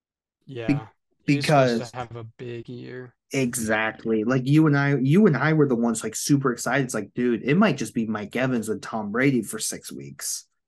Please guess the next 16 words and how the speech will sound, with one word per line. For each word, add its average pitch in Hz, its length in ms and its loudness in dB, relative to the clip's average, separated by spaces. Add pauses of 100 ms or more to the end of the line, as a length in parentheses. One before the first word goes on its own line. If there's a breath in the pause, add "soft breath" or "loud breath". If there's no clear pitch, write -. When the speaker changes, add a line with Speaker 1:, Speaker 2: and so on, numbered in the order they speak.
(1000)
Speaker 2:
And 110 340 -4
nope. 160 400 2 (1600)
It, 120 240 2
uh, 110 360 0 (260)
Speaker 1:
Psych. - 920 -8 (340)
Speaker 2:
yeah, 117 240 0
psych. 165 600 -2 (680 soft breath)
I 135 100 4
would 233 180 6
put 220 120 4
Fournette 131 540 0
in 147 80 2
that 160 160 0
category 175 720 2
as 139 180 0
well. 147 380 0